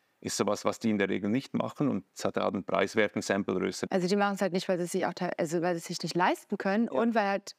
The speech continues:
Speaker 2: ganz viele Röster auch am Markt vorbei ge-, produziert werden, weil die gar
Speaker 1: Ja.
Speaker 2: nicht diese, diese Voltage kannst du gar nicht ausüben
Speaker 1: Ja.
Speaker 2: bei vielen Röstern.
Speaker 1: Mhm.
Speaker 2: Also was ich sehr, und das wissen viele Leute nicht, was ich sehr toll finde, ist,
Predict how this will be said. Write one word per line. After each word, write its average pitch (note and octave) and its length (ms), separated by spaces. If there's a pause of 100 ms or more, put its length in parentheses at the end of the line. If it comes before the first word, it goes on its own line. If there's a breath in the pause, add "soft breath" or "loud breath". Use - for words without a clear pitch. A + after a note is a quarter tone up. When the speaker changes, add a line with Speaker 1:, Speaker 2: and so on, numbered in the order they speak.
Speaker 2:
ganz G#3 280
viele G#3 180
Röster G3 260
auch F#3+ 60
am F#3+ 100
Markt F#3+ 240
vorbei F#3 340 (640)
ge-, F#3+ 160
produziert G3+ 500
werden, F#3+ 200
weil F#3 100
die F#3 80
gar F3+ 100
Speaker 1:
Ja. F3 60
Speaker 2:
nicht - 160
diese, F3+ 260 (560 soft breath)
diese F3+ 340
Voltage G#3 500 (320)
kannst - 260
du F#3 40
gar F3+ 140
nicht F3 140
ausüben C#3 340
Speaker 1:
Ja. F3 60
Speaker 2:
bei F3 60
vielen F#3 200
Röstern. F3 360
Speaker 1:
Mhm. E3+ 40
Speaker 2:
Also E3 180 (360 soft breath)
was F#3+ 220
ich F3+ 100
sehr, C4 640
und G3+ 80
das F#3+ 180 (480 soft breath)
wissen B3+ 280
viele B3 320
Leute A3 360
nicht, A3 220
was F3+ 120
ich F3+ 80
sehr G#3 280
toll G3+ 240
finde, G3 320
ist, F#3 260